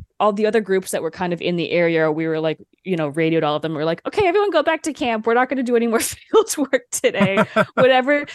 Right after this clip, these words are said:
Speaker 1: And so, like, when we ran our statistical data, we, like, didn't, we only, we're like, "We only have two replicates because we had to run away from lions." So, you know, the statistics might be a little iffy, but the process is there. But it was,
Speaker 2: Amazing.
Speaker 1: like, one of those things where I'm like, "Whoa, this, like,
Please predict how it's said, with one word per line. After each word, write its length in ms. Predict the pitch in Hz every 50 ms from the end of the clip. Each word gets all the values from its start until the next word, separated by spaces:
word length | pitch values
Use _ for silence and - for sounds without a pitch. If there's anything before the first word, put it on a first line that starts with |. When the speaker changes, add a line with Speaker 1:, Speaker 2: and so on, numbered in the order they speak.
| - -
Speaker 1:
And 140 | - 277 262
so, 180 | - 320 277 262
like, 220 | 254 262 254 254
when 180 | 247 247 240 240
we 180 | 254 254 240 226
ran 280 | 190 196 190 196 214
our 100 | 220 196
statistical 600 | 196 - - 208 185 202 196 - - 214 220 196
data, 340 | 175 165 165 156 160 160 156
we, 160 | 156 170 170
like, 320 | 170 165 170 165 156 160 160
didn't, 380 | 165 185 165 180 180 180 -
we 120 | - 190 - -
only, 240 | 156 180 185 - -
we're 100 | 180 185
like, 160 | 180 180 180
"We 120 | 214 277
only 180 | 349 392 453 453
have 160 | 370 381 311
two 200 | - - 349 330
replicates 600 | 226 214 220 - 233 247 - - 220 214 - - -
because 240 | 202 208 269 269
we 80 | - 233
had 140 | 240 240 262
to 100 | 294 262
run 120 | 233 233
away 180 | 226 202 196 190
from 160 | 190 196 180
lions." 380 | 165 156 151 131 131 135 170 -
So, 360 | - 277 247 247 240 240 233 -
you 100 | 254 311
know, 120 | 269 254
the 100 | 240 240
statistics 560 | - - 349 277 - 453 466 415 - 415 359 349
might 240 | 294 285 269 254
be 80 | 262 277
a 60 | 262
little 240 | 247 254 240 233 - -
iffy, 380 | 220 220 - - 196 170 170
but 160 | 175 196 196 -
the 80 | 269
process 540 | 262 - 415 349 359 349 - 320 254 269 247
is 180 | 214 196 185 180
there. 380 | 185 180 170 165 160 143 170 - _ _ _ -
But 180 | 208 196 185
it 100 | 180 170
was, 160 | 123 196 185
Speaker 2:
Amazing. 120 | 185 180 165
Speaker 1:
like, 140 | 156 160 - -
one 200 | - 196 196 190
of 60 | 185
those 240 | 180 175 175 160 -
things 420 | - - 170 170 165 165 165 156 165
where 100 | 160 156
I'm 80 | 156
like, 180 | 156 147 - - _ _ _ _
"Whoa, 240 | 226 240 220 185 175
this, 300 | 170 180 214 220 - -
like, 240 | 247 214 180 185